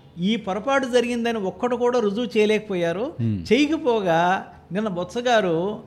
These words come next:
Speaker 1: ప్రెస్ కాన్ఫరెన్స్ పెట్టి రాజధానికి సంబంధం లేనటువంటి ప్రాంతంలో జరిగినటువంటి,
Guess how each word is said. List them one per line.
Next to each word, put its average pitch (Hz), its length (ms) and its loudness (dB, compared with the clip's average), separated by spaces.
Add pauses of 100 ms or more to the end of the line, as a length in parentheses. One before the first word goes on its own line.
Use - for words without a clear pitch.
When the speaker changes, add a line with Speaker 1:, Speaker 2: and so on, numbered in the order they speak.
(240)
Speaker 1:
ప్రెస్ 190 160 -4
కాన్ఫరెన్స్ 247 520 0
పెట్టి 196 580 -4 (220)
రాజధానికి 262 640 2
సంబంధం 226 560 -4
లేనటువంటి 208 520 0
ప్రాంతంలో 202 640 -2
జరిగినటువంటి, 185 960 -4